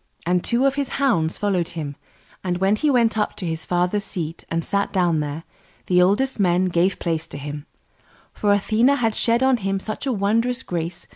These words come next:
that he looked like a young god. "Never since brave Odysseus sailed away to Troyland have we had a council meeting,"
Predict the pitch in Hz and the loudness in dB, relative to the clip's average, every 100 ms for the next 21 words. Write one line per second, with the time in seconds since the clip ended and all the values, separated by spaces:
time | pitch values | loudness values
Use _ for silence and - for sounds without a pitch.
0 | - - 170 180 185 247 - 170 165 156 | -12 -4 -2 0 0 0 0 -2 0 0
1 | 156 180 175 165 147 - - _ _ _ | 2 4 4 2 0 -4 -14 _ _ _
2 | _ _ _ _ _ _ _ _ _ _ | _ _ _ _ _ _ _ _ _ _
3 | _ _ _ _ _ - 196 196 180 175 | _ _ _ _ _ 0 4 6 6 4
4 | 170 170 - 165 - - 160 190 196 190 | 2 2 -2 -2 -4 -6 2 6 6 6
5 | 180 170 180 196 - 175 170 - - 233 | 2 2 0 -2 -2 -2 -2 -4 -4 2
6 | 233 226 226 220 208 208 208 208 - 180 | 4 6 4 2 4 2 2 -6 -4 0
7 | 180 160 131 147 151 156 160 156 165 165 | 2 0 -2 -4 -4 -2 -4 -2 -4 -2
8 | 165 160 - 147 170 170 147 143 147 147 | -2 -2 -4 0 0 0 -6 -2 0 -2
9 | - 123 | -2 -2